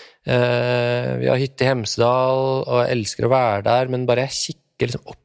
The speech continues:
på fjellet, så blir jeg fylt av sånn, sånn uro.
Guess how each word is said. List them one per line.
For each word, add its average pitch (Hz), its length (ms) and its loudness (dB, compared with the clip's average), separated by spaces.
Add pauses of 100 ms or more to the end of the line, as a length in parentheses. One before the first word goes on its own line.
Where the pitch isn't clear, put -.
(100)
på - 140 -4
fjellet, 101 320 -2
så 147 80 -8
blir 139 140 0
jeg - 80 -8
fylt 110 140 -8
av 123 100 -4
sånn, - 100 -12 (160)
sånn 127 240 -8
uro. 135 540 -2